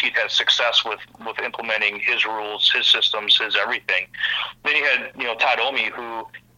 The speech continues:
you know, Todd Omi, I, I still talk to, to Omi all the time. Um, in fact, I just was in Toledo two weeks ago and, and made sure I said hi to him.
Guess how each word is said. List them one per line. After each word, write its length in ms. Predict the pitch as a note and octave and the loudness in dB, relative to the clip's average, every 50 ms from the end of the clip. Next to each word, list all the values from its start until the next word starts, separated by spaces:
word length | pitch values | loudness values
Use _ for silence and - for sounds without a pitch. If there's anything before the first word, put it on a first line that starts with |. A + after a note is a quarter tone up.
| _ - B2 | _ -12 -8
you 80 | A#2 | -4
know, 160 | A2+ G#2 G#2+ A2+ - | -2 -2 -2 -2 0
Todd 160 | - B2 B2 A#2 | 2 2 2 2
Omi, 480 | A#2 A#2+ B2 B2 A#2+ A#2 A#2 A#2 A2+ A2+ G#2 G2+ - G2+ G2 G2 F#2+ F2 F2+ G#2+ A2 F#2 A2+ - - | 0 0 0 0 0 0 0 -2 -4 -8 -14 -14 -14 -14 -12 -12 -10 -10 -8 -8 -8 -8 -8 -4 -2
I, 180 | C3 C3+ D3 - | -2 0 0 0
I 40 | C#3+ | 0
still 240 | C#3+ - D#3+ D3 C3+ | 0 0 0 0 0
talk 240 | - C#3+ A#2+ A2+ - | 0 0 0 0 -2
to, 240 | B2 A2+ A2 G#2+ | -2 -2 -2 -4
to 380 | G#2 A#2 A#2 - B2 A#2+ A2+ A2+ | -6 -8 -4 -2 -2 0 0 0
Omi 300 | A#2+ A#2 A#2 A#2 A#2 A2 | 0 0 0 2 0 2
all 180 | G#2+ A2 G#2+ G#2 | 2 2 0 0
the 60 | G#2 | 0
time. 340 | - - C3+ C3 B2+ A2+ G2 - - G2 G#2 G#2+ | 0 2 2 4 4 2 0 0 0 0 0 0
Um, 100 | G#2+ A2 | 0 -2
in 80 | G#2+ | -2
fact, 240 | - C3+ A#2 A2+ - | 0 0 0 0 0
I 60 | A#2+ | 0
just 400 | A2+ A#2 A#2+ - - - - - | 2 2 4 4 4 2 0 -4
was 400 | - C3 A#2+ A#2 A2 G#2 - - - A#2+ | -8 -6 -4 -4 0 2 4 4 4 2
in 140 | A#2+ A#2 - | 0 0 0
Toledo 340 | - - A#2+ A#2 A2 G#2+ G#2 | 0 0 0 0 -2 0 2
two 220 | - - A#2+ A2+ | 2 2 2 0
weeks 200 | A#2+ B2+ - - | -2 -2 0 0
ago 280 | - G#2+ G2 G2 G2 G2 | 0 0 0 0 0 -2
and, 120 | G2+ G2 - | -2 0 0
and 160 | G2 G2 G2+ | 0 0 2
made 120 | G#2 G2+ | 2 2
sure 160 | - - A2 G#2 | 4 4 4 4
I 100 | G2+ F#2+ | 2 2
said 160 | - G#2 G2+ | 0 0 2
hi 180 | G2+ G2 F#2+ F#2 | 2 2 2 2
to 120 | F#2+ F#2 | 0 -2
him. 80 | F#2 | -4